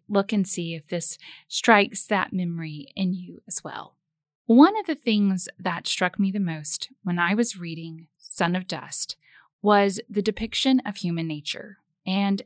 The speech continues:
how that can direct us to the heart of God and his love and his desire for our redemption. I mentioned this briefly in the last episode, but I want to talk about it a little bit more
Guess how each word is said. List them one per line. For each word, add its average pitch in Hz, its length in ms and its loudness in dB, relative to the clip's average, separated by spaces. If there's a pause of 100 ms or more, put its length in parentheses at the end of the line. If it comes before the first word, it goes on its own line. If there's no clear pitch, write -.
how 247 640 -4
that 240 380 2
can 240 120 4
direct 196 380 -2
us 175 140 -4
to - 120 -10
the 175 80 -4
heart 160 220 -8
of 151 100 -20
God - 300 -20 (880)
and 185 300 0
his 190 280 -8
love 180 280 -6
and 180 120 -8
his 175 340 -8 (220)
desire 180 840 -6 (520)
for - 300 -2
our 165 240 -6
redemption. - 720 -10 (260)
I 202 60 2
mentioned 214 400 6
this 233 140 0
briefly 175 480 -8
in 165 100 -8
the 165 80 -14
last 156 340 -10
episode, - 640 -10
but 208 100 -10
I 220 60 -6
want 220 280 0
to 233 60 -8
talk 208 220 -6
about 165 320 -12
it - 100 -18
a - 60 -12
little 226 240 -4
bit - 180 -6
more 165 440 -8